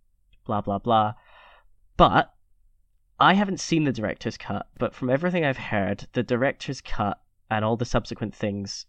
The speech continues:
and the materials that are released in the bonus edition D V Ds, et cetera, I think actually lessen the movie because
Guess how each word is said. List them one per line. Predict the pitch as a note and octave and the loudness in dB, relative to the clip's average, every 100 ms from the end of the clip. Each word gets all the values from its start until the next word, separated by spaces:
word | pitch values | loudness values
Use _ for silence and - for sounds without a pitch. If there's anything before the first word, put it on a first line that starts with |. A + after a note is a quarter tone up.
| - | -6
and | G#2 | -4
the | |
materials | G#2 - A#2+ A#2+ A#2 | -4 -2 0 2 0
that | - | -2
are | G#2 | -4
released | G#2+ G#2+ G2 - | -4 -4 -8 -10
in | - G#2 G2+ | -6 -4 -4
the | G2+ G#2 G#2+ - _ _ _ - | -4 -4 -6 -10 _ _ _ -4
bonus | A2 A2 G2+ G#2+ | 0 0 -2 -4
edition | G#2 G2+ G#2 | -4 -4 -6
D | G2+ G2+ | -6 -6
V | G2 | -6
Ds, | G#2 G2+ | -8 -8
et | G2 | -10
cetera, | - A#2 - G#2 G2+ - _ - - _ _ _ _ _ - | -4 -4 -4 -10 -10 -12 _ -20 -20 _ _ _ _ _ 2
I | E3 | 4
think | F#3+ F#3 | 6 4
actually | D#3 - D3 B2 | 2 0 0 0
lessen | A#2 A#2+ B2+ B2 G#2+ | 2 10 12 12 6
the | G#2+ | 2
movie | G#2+ G2+ - - - - _ _ _ _ _ - | -2 -2 -6 -14 -20 -20 _ _ _ _ _ -6
because | A#2+ - A2 | -6 -4 -6